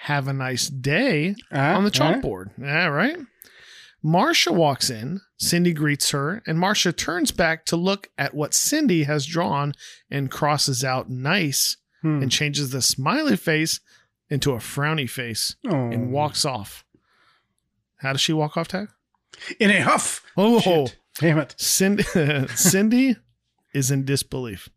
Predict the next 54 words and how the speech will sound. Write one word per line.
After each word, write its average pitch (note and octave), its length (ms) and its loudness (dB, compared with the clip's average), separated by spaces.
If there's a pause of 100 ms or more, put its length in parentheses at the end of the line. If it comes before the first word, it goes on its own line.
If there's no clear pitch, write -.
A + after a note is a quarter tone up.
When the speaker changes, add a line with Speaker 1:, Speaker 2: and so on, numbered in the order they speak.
(340)
Speaker 2:
Hmm. D3 240 0 (1600)
How G#3+ 80 0
dare D#3+ 300 4
she? A#2 340 -6 (280)
How A3 120 2
Speaker 1:
My F#3+ 80 6
Speaker 2:
da-, G#3 60 4
Speaker 1:
first G#3+ 340 2
Speaker 2:
first A#3+ 240 6
of B3+ 60 4
Speaker 1:
thought A3+ 40 8
Speaker 2:
all, G#3+ 80 6
how E3+ 120 2
Speaker 1:
mo- G#3+ 60 4
Speaker 2:
dare D3+ 300 4
you? A2+ 220 -2 (320)
Speaker 1:
<laughs> - 1120 -10
My F#3 100 2
first A#3+ 320 2
thought G#3+ 240 2
was, D#3 380 2 (440)
"Man, G#3+ 260 4
I D#3+ 80 4
hope D#3+ 200 2
Alice D#3 260 2
didn't D3+ 200 0
write C#3 120 2
a C3+ 40 2
recipe C3+ 280 -2
on C3 120 -4
that B2 140 -4 (160)
chalkboard." B2+ 440 -4 (220)
Speaker 2:
<laughs> - 160 -2 (180)
No, A#3+ 100 -2
she - 160 -10
probably F3+ 260 2
did. D3+ 220 -2
Speaker 1:
That F#3 180 2
would F#3+ 140 0
suck, D#3+ 320 0
wouldn't E3 240 -2
it? G#3 80 -2
Speaker 2:
<laughs> - 600 -10
Speaker 1:
But G3+ 100 4
then C#4 120 8
Speaker 2:
You - 40 8
Speaker 1:
my B3+ 120 8
Speaker 2:
see, D4 60 8
Speaker 1:
second C#4+ 380 0
Speaker 2:
you C4 140 6
see C4 240 6
Alice F#3+ 320 6
walk E3+ 300 2
out, D#3+ 280 2